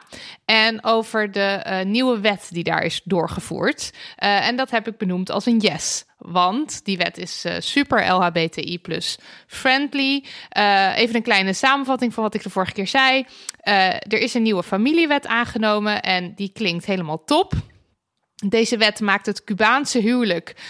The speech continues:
eh, niet langer een aangelegenheid tussen man en vrouw, maar tussen twee personen. Het is dus genderneutraal geworden. Het is een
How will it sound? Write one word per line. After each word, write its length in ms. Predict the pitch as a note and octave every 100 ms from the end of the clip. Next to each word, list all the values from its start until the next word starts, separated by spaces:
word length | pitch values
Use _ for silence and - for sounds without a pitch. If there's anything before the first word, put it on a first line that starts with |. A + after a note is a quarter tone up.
| -
eh, 200 | - G3 F#3
niet 220 | A#3 F4
langer 540 | C4 A#3 G3 F3 E3 - -
een 240 | G#3+ G3+
aangelegenheid 920 | - G#3 G#3 A3 F#3+ F#3 F#3 F3 F3 -
tussen 300 | F#3+ - G3+
man 260 | A3 G#3+
en 140 | D3+ F3+
vrouw, 300 | G3+ F#3+ E3+
maar 120 | F#3+
tussen 260 | G#3+ F#3+
twee 240 | F#3+ G3+ E3+
personen. 760 | - F#3+ - F3 E3+ G3+ C#4 F4+
Het 140 | F#3
is 140 | F#3+
dus 260 | - - -
genderneutraal 840 | - A#3+ G3 F3 E3 F3 - G3
geworden. 420 | A3 A3+ A#3 C4
Het 100 | C#4+
is 60 |
een 60 | -